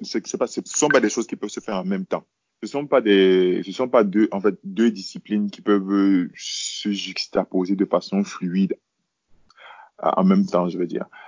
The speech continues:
C'est quelque chose vraiment, si tu veux t'adonner au sport, tu vas vraiment t'adonner au sport à fond parce que c'est un, c'est un,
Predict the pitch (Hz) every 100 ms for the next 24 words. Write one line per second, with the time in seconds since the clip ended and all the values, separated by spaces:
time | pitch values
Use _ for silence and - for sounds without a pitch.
0 | - - 107 92 - 135 113 - 104 104
1 | 107 135 - 131 123 101 95 98 - 98
2 | - - 104 104 98 - - 95 92 95
3 | 90 90 92 - - 92 87 - 95 85
4 | 90 98 90 90 - - 80 80